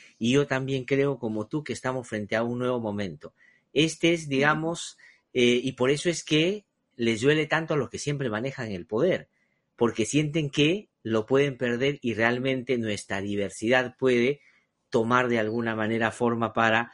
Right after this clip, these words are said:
Speaker 1: ojalá, mirar el país de una manera distinta. Muchísimas gracias, Angélica, por haber conversado con nosotros, ¿ah? Que te vaya muy bien, muy
Speaker 2: Buenas.
Speaker 1: amable.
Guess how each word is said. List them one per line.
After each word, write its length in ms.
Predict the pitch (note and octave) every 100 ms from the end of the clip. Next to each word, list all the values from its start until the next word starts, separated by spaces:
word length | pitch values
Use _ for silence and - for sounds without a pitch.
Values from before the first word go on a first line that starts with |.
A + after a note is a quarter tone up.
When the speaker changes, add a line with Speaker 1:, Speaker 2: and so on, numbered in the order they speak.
| - _ -
Speaker 1:
ojalá, 340 | G#2+ A2+ A2+
mirar 220 | A2 G#2+ A2
el 100 | G2+
país 200 | G#2+ G#2
de 60 |
una 140 | G#2 G2
manera 280 | G2 G2+ G2
distinta. 400 | F2 - F#2 G#2
Muchísimas 480 | A#2+ F#3 D#3 C3+
gracias, 440 | B2+ C3 B2+ B2 A#2+
Angélica, 420 | A2+ B2+ B2+ A2+
por 60 | A#2
haber 80 | A#2+
conversado 360 | A2+ G#2+ A#2
con 120 | A2
nosotros, 400 | G2+ F#2+ - E2
¿ah? 100 | D3
Que 100 | D3
te 100 | -
vaya 180 | A#2 C#3
muy 160 | C#3+ C3+
bien, 220 | C3 F#2+
muy 160 | - C#3
Speaker 2:
Buenas. 100 | D3
Speaker 1:
amable. 280 | C#3+ -